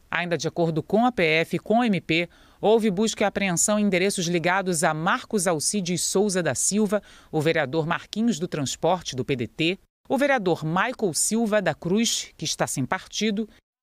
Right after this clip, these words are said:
e Neidmara Gomes Palmeira, coordenadora da Diretoria Regional Administrativa da Educação do Norte Fluminense. Segundo os agentes, a fraude teria acontecido em uma licitação de cerca de dez milhões de reais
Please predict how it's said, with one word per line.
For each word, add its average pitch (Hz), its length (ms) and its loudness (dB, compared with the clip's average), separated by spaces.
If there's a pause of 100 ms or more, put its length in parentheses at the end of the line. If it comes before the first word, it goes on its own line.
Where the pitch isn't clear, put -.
(140)
e 254 140 2
Neidmara 233 680 2
Gomes 196 400 0
Palmeira, 185 540 0 (220)
coordenadora 156 720 0
da 156 120 0
Diretoria 143 560 -2
Regional 156 680 0
Administrativa 175 920 -2
da 208 60 0
Educação 170 540 -2
do 156 80 -2
Norte 135 280 0
Fluminense. 147 640 -2 (360)
Segundo 233 480 0
os 170 100 2
agentes, 147 640 -2
a 165 80 2
fraude 180 380 -2
teria 175 240 0
acontecido 165 640 -2
em 165 40 -2
uma 175 200 0
licitação 185 720 -2
de 156 100 -4
cerca 175 320 -2
de 156 120 -4
dez 165 260 0
milhões 226 460 2
de 160 80 0
reais 147 500 -2